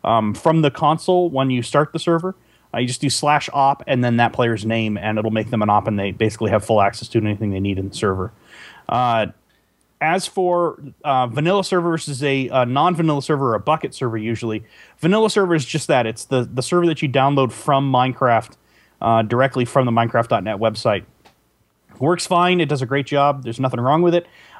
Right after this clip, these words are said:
Uh, bucket servers basically enable you to add some special mods, uh, have special abilities, uh, and that's what a lot of the public servers, you know, the servers out there on the internet are running, is they're running Bukkit or, uh,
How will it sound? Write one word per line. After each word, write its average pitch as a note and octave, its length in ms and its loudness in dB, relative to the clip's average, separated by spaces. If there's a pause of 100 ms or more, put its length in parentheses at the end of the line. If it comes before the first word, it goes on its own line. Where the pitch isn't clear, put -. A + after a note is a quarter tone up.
Uh, B2 200 2
bucket D#3 480 -2
servers F3+ 460 0
basically D3+ 480 -4
enable C3+ 280 0
you B2 120 -2
to A#2 160 -2
add A#2+ 320 0
some A2+ 540 -2
special B2 360 -2
mods, A2 640 0
uh, G2+ 280 2
have G#2+ 180 0
special A2+ 320 -2
abilities, G#2 640 0 (440)
uh, G2+ 240 0
and A#2+ 140 2
that's B2+ 200 -2
what C#3 180 -2
a B2 60 0
lot A2+ 320 0
of A2 120 -8
the A#2 60 -8
public A2+ 340 -2
servers, A2 460 -2
you A2 60 -4
know, G#2 80 -4
the G2 80 -8
servers A2 280 0
out G2 120 2
there G#2 100 0
on G2+ 80 -2
the G#2 60 -4
internet G2+ 280 -4
are G#2+ 180 2
running, G2+ 340 0
is G2 140 -6
they're A2 100 -2
running G2+ 220 -2
Bukkit G2+ 380 0
or, F#2+ 280 0
uh, F#2+ 100 0